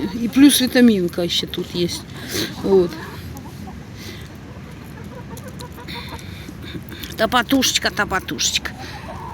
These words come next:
А ото умна. Я її так і називаю, умна курка.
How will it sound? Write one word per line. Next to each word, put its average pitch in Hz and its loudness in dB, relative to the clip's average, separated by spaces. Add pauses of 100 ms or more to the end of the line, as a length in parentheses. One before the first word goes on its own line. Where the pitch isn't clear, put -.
(2000)
А 214 -6
ото 311 -2
умна. 233 4 (640)
Я 214 0
її 269 6
так 269 2
і 285 6
називаю, 254 4
умна 269 6 (100)
курка. 214 -4